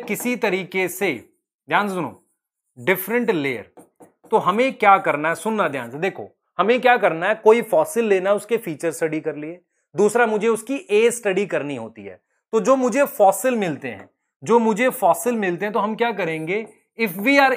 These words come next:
able to find, if we are able to find age of rock, age of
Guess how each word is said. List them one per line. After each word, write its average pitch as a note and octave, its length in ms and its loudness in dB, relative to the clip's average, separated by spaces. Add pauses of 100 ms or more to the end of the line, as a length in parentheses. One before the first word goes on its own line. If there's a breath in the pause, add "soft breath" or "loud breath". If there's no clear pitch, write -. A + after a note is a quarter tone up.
(160)
able G#3+ 220 0 (100)
to A#3 120 0 (120)
find, D#3 340 -4 (680)
if G#3 220 -4
we A3 220 2
are B3 100 6 (200)
able G#3+ 280 0 (120)
to A#3+ 100 0 (260)
find E3 400 -2 (600)
age B3 420 2
of C4+ 260 4
rock, D3+ 400 2 (1300)
age G#3+ 500 0 (560)
of G3 400 8